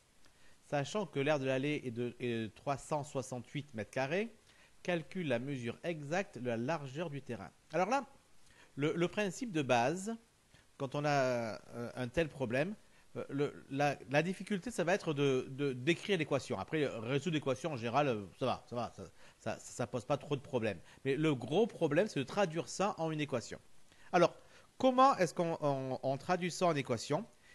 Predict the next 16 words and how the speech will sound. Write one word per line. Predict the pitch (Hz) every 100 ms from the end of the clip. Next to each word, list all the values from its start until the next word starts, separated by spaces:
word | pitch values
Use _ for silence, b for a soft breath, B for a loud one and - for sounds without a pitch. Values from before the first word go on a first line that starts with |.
| B
Eh |
bien, | 139 190 180
en | 208
général, | 196 190 156 175 240 - b b b
on | 160
va | 160
tout | - 240
simplement | 254 226 190 -
écrire | 220 - - 175 131 120
la | 123 120
même | 123 220 247
chose | - 131 147 180 - _ - - - _ - -
de | 135 135
deux | 143 120 175 220
manières | 185 165 156
différentes. | 135 131 120 73 - -